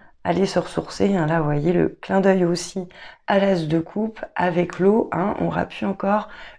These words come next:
une fois dessus pour aller, euh, voir vraiment,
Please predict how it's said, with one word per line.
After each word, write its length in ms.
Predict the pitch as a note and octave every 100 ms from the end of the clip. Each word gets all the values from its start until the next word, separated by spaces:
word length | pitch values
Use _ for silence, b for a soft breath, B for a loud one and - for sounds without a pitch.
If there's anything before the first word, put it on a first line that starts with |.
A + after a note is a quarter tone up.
| _
une 180 | A3 A#3
fois 240 | - G3+ F#3+
dessus 500 | - - F3+ G3 A3+ B B B -
pour 220 | A3+ G#3
aller, 520 | G3 F#3+ G#3+ A3+ A3+ E3
euh, 400 | E3+ D#3+ D3+ D3+ C#3 - - - - - _
voir 500 | F3 F3+ G#3+ A3 A3+
vraiment, 600 | G3 F#3 G3+ G3+ G3+ A3